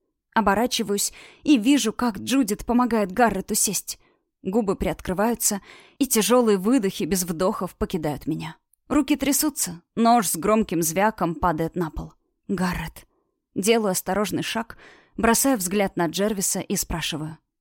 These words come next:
"Ты как?" "Уже заживаю". Рассматривает дыру в ноге, которая начинает срастаться прямо на глазах. "Никогда к этому не привыкну". Бросаю на Коди ненавистный взгляд.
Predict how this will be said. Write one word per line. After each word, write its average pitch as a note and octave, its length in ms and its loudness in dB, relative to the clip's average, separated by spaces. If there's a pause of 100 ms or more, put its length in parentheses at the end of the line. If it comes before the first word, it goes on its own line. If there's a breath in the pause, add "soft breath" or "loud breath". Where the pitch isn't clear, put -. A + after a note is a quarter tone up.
(140)
"Ты A3 100 2
как?" - 380 -4 (340)
"Уже F#3 300 4
заживаю". D#3 600 0 (280)
Рассматривает B3+ 840 2
дыру G#3+ 220 2
в F#3+ 80 -4
ноге, F#3 360 2 (380 loud breath)
которая C#4+ 400 4
начинает G#3 440 2
срастаться F#3 640 0
прямо D#3+ 300 2
на E3 80 2
глазах. D#3+ 480 -4 (220)
"Никогда G#3+ 500 4
к - 80 -6
этому F3 280 4
не F3+ 120 4
привыкну". E3+ 500 0 (640)
Бросаю G3 460 4
на F3 120 2
Коди F3 420 0
ненавистный E3+ 600 2
взгляд. E3 440 -8